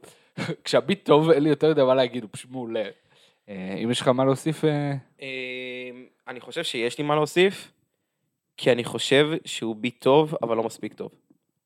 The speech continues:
Speaker 1: אוקיי.
Speaker 2: אתה מבין מה אני מתכוון?
Speaker 1: כן, לא מסכים איתך.
Speaker 2: באמת?
Speaker 1: הוא פשוט, אה, ביט מעולה, זה הכל, לא כאילו
Speaker 2: זהו, אז אני אומר, הוא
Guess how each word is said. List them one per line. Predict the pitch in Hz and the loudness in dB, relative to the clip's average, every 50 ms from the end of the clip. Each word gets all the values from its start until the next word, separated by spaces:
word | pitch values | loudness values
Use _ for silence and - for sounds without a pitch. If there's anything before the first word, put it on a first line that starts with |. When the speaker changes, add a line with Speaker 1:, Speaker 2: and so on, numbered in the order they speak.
| _ _ _ _ _ _ _ | _ _ _ _ _ _ _
Speaker 1:
אוקיי. | - 143 139 117 123 139 _ _ | -8 -8 -6 -6 -8 -12 _ _
Speaker 2:
אתה | - 113 | -4 -2
מבין | 110 117 117 | 0 0 2
מה | 123 | 0
אני | 131 | 0
מתכוון? | 131 - 143 147 160 165 160 _ _ | -2 -2 -2 -2 -2 -4 -6 _ _
Speaker 1:
כן, | - 190 214 190 | -6 -6 -6 -6
לא | 123 110 | -6 -10
מסכים | 120 - - 156 151 | -10 -10 -10 -10 -12
איתך. | 147 - - _ _ _ _ _ _ _ _ _ _ - - - _ _ - | -12 -12 -18 _ _ _ _ _ _ _ _ _ _ -20 -20 -20 _ _ -10
Speaker 2:
באמת? | - 104 104 127 185 - - _ _ _ _ - | -6 -2 0 0 0 -2 -6 _ _ _ _ -20
Speaker 1:
הוא | 107 101 | -20 -18
פשוט, | - - - 131 - - | -16 -16 -16 -8 -4 0
אה, | 143 143 143 143 143 | 0 2 2 0 -2
ביט | 139 151 147 | -4 -6 -6
מעולה, | 170 170 175 180 170 131 | -4 -4 -4 -2 -2 -4
זה | 110 120 | -4 -6
הכל, | 127 - - 147 110 101 98 98 98 107 | -8 -8 -8 -8 -8 -10 -14 -20 -20 -20
לא | 113 120 - _ | -18 -18 -20 _
כאילו | - 196 190 - 117 107 101 98 | -18 -16 -16 -14 -14 -14 -16 -14
Speaker 2:
זהו, | 98 110 143 147 135 113 | -4 2 2 4 4 4
אז | 110 113 117 | 0 -2 -4
אני | 113 | -6
אומר, | 123 127 131 110 | -4 -4 -4 -4
הוא | 101 110 | -4 -6